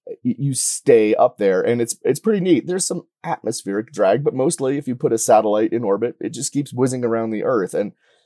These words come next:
that's pretty remarkable. One of the, actually, I, when I was researching this story, one of my, the fav-, my favorite parts of it was looking at what is called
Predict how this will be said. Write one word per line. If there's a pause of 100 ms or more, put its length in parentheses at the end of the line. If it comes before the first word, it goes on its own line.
(120)
that's (320)
pretty
remarkable. (500)
One
of
the, (100)
actually, (100)
I,
when
I
was
researching
this
story,
one
of
my, (420)
the
fav-,
my
favorite
parts
of
it
was
looking
at (100)
what (480)
is
called